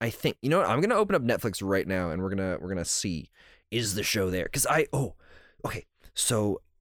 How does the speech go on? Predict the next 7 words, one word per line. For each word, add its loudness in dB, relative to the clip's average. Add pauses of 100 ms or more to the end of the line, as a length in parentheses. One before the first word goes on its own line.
(160)
on 6
TikTok, -2 (220)
if -8
you 0
guys 4
frequent 0
TikTok, -2